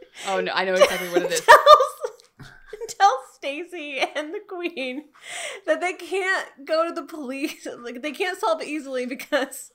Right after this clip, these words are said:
Speaker 2: it's like a pie crust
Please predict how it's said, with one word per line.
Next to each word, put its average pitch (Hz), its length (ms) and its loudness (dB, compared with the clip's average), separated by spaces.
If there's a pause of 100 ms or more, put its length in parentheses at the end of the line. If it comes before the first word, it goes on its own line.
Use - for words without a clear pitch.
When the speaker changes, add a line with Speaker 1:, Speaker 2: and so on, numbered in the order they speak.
(140)
Speaker 2:
it's 262 220 -6
like 302 340 -6 (960)
a 254 140 6
pie 320 480 4
crust - 880 2